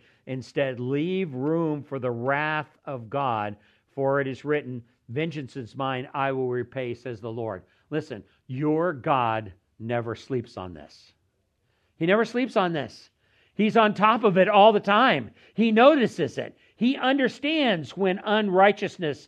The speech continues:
is going on. Hebrews ten and verse thirty repeats the same idea.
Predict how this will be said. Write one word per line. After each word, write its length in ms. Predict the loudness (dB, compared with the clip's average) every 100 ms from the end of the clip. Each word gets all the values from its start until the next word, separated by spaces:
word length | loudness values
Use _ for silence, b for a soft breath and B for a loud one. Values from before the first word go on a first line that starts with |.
| _ -6
is 160 | -4
going 320 | 0 2 2
on. 360 | 0 -2 -4 -10 _ _ _ _ _ _ _ _ _ _ _ _ _ _ _ _ _ _ _ _
Hebrews 400 | -2 0 2 0
ten 240 | 0 -2 0
and 100 | 0
verse 200 | -2 -2
thirty 400 | -2 0 -2 -6 b b
repeats 380 | -6 -4 -4 -4
the 60 | -6
same 280 | -4 -2 0
idea. 440 | -2 0 0